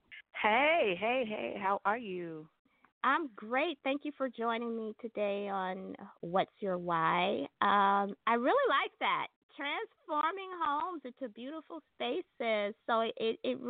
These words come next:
Speaker 2: it rises up to hug them when they walk in. I've never heard that described quite like that before. So that's very unique.
Speaker 1: Yeah, I, I just feel like that's what we deserve.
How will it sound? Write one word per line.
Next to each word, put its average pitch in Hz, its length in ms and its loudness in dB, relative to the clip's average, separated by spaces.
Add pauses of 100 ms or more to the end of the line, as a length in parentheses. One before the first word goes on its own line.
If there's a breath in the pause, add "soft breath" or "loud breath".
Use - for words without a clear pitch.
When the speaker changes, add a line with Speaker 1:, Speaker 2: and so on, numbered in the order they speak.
Speaker 2:
it 254 100 -2
rises 269 540 0
up 269 140 -2
to 285 120 -2
hug 294 380 2
them 311 200 0
when 269 100 2
they 262 140 4
walk 240 360 2
in. 233 160 -2
I've 214 140 0
never 254 400 -2
heard 320 380 -2
that 277 200 0
described 285 680 0
quite - 280 -2
like 175 260 -4
that 95 220 -6
before. - 380 -10 (100)
So 220 120 -8
that's 202 180 -4 (140)
very 311 280 -2
unique. 285 420 -6 (1300)
Speaker 1:
Yeah, 269 360 -2 (100)
I, 240 180 2 (100)
I 214 120 -8
just 220 200 -20
feel 226 140 -4
like 220 180 -6
that's 214 220 -10
what 190 220 -8
we 196 140 -10
deserve. 175 720 -2